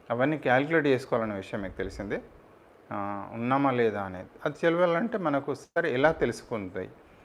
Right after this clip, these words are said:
మీకు డిఓ వెబ్సైట్కి వెళ్ళండి. డిఓ వెబ్సైట్ లోపల రేపు మార్నింగ్ వరకు బహుశా మనకు పెడతారు. వన్ is to త్రీలో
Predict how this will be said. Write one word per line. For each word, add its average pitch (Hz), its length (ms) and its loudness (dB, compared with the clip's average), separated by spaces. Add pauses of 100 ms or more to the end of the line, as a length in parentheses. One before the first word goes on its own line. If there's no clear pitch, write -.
(280)
మీకు 147 400 0
డిఓ 147 420 4
వెబ్సైట్కి 160 540 4
వెళ్ళండి. 98 400 0 (200)
డిఓ 131 320 4
వెబ్సైట్ 120 500 0
లోపల 117 320 0
రేపు 165 220 -2
మార్నింగ్ 123 320 0
వరకు 143 200 4
బహుశా 117 300 -2
మనకు 98 200 -6
పెడతారు. 107 440 -2 (560)
వన్ 113 120 -2
is 120 80 -2 (140)
to 123 60 4
త్రీలో 117 600 0